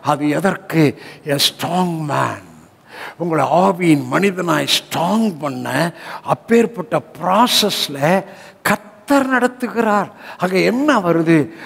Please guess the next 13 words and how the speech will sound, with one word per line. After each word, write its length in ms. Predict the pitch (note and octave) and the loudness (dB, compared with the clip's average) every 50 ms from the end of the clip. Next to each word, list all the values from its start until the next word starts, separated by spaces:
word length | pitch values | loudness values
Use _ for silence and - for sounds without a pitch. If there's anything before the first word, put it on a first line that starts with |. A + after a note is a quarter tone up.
| - - | -16 -8
அவனுக்குள்ள 580 | - A#2+ D3+ E3+ F#3 F#3 F3+ - - A3+ A3+ A3 G#3 | -2 0 0 2 2 0 -2 -2 -6 -6 0 0 0
அந்த 240 | F#3 D#3+ D3+ C#3+ D3 C#3 C3+ C3+ C3 C3 B2+ B2+ B2+ C3 C3 C3 - - - - - _ _ _ _ | 0 0 -2 -4 -2 -2 0 0 0 -2 -2 -2 -2 -2 -4 -4 -6 -12 -20 -20 -20 _ _ _ _
கடந்து 320 | - D#3+ F3 A3+ B3 A#3 A#3+ | -4 0 0 0 0 0 0
போக, 240 | G3 G#3 G3 E3 E3+ | 0 0 0 0 -2
கடந்து 360 | D3+ - D#3 E3 G#3 A3 G3+ F#3+ | -2 -2 0 0 2 0 0 2
போக 220 | E3+ D#3 C#3+ C3 B2 C3 C#3 D3 C#3+ - - - - - - - | 2 2 2 2 2 2 2 0 -2 -8 -14 -18 -18 -18 -18 -2
தேவன் 600 | - F3 F#3 G3+ A3 A#3 A#3 A#3 G#3+ A#3 A3+ A3 A3 - | 2 2 4 4 4 4 4 4 4 2 0 0 -2 -2
அவனுக்குள்ளே 680 | A3+ D#3 D#3+ E3+ G3 G3 F#3+ F3 - - F3 E3+ E3 D#3 D3 C3+ C3+ | -2 -2 -2 -2 -2 -2 -4 -4 -4 -4 0 2 2 2 2 0 -2
முழுமையாகிறதை 1080 | D3+ E3+ G3+ G#3+ A#3 A#3 A3 A3+ A3 G#3 G3 F3+ F3+ F3 D#3+ E3+ E3+ D#3+ D#3 D#3+ D#3 D3+ B2+ | -2 0 2 2 4 4 4 4 4 4 4 4 2 2 2 2 2 2 2 2 0 0 -4
பார்க்கிறோம். 580 | C#3 C#3+ D3 C#3 B2 - - C#3+ C3+ - - - _ _ _ _ _ _ _ _ _ _ - - - - - - _ D#3 | -6 -10 -12 -12 -14 -16 -18 -18 -18 -18 -20 -20 _ _ _ _ _ _ _ _ _ _ -20 -20 -18 -18 -20 -20 _ 2
தேவனுடைய 560 | F3+ F#3 G3 G3+ G3 G3 F#3+ F3+ F3 E3 - E3 E3 - | 4 4 4 2 0 -2 0 2 2 4 4 2 2 2
சாயலும் 720 | - - F#3+ F3+ G3 A#3+ A#3+ A#3 A3+ A3 G#3+ G3+ F3 E3 D3+ | 2 4 4 4 4 2 2 0 0 0 0 0 -2 -2 -2
தேவனுடைய 580 | C#3 E3 F#3 G#3 A3 A3 A3 G3 F#3+ F3+ E3+ | 2 4 4 4 4 4 0 0 0 2 2